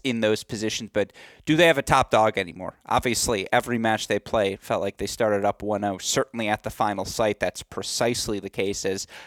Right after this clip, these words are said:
Diana Schneider dominated. You could count on Alana Smith. She's not losing less than a three,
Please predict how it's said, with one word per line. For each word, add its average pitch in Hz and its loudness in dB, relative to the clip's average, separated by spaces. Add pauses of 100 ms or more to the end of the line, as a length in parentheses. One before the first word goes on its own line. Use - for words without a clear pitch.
Diana 110 2
Schneider 104 0
dominated. 101 -2
You 104 -10
could - -20
count 117 4
on 101 0
Alana 95 0
Smith. - -6
She's - -12
not 123 -8 (220)
losing 95 -4 (500)
less 90 -4
than 98 -2
a - -6
three, 101 -8